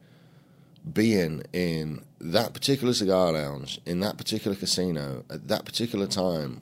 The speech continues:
where this one dude that was completely broke in his early forties and has now built a multinational company that's worth hundreds of millions of dollars, what were the chances of me sitting across from him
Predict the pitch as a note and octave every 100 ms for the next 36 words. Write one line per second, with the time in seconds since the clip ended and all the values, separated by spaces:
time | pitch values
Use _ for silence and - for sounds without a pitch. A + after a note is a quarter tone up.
0 | - F2 F#2 F2 F2 - - - E2 G2+
1 | B2 G#2 F2+ E2 C2 - D#2+ D2+ - -
2 | - - - - D#2+ G#2+ A#2 F#2+ F2+ G2+
3 | G2 - - - - F2 D#2 F#2 F#2 E2
4 | D#2+ D2+ C#2+ C#2+ - - D#2 E2 D2+ F#2
5 | F2+ C2+ F2+ E2+ D#2+ - - D#2+ D#2 F2+
6 | G2 F#2 F2 F2 E2 F2 D#2 D2+ - -
7 | - E2+ E2+ D#2+ C#2+ C#2 - C#2 C2 D2+
8 | D2 C#2+ - G2 F2+ D#2 E2 D#2 C#2 C#2+
9 | F2 F#2 C2 B1+ - - - - - -
10 | - D#2+ B2 A2 B2+ G2 E2+ F#2 G2 F2
11 | - G2+ D#2+ - F2 - E2 F2+ E2+ C#2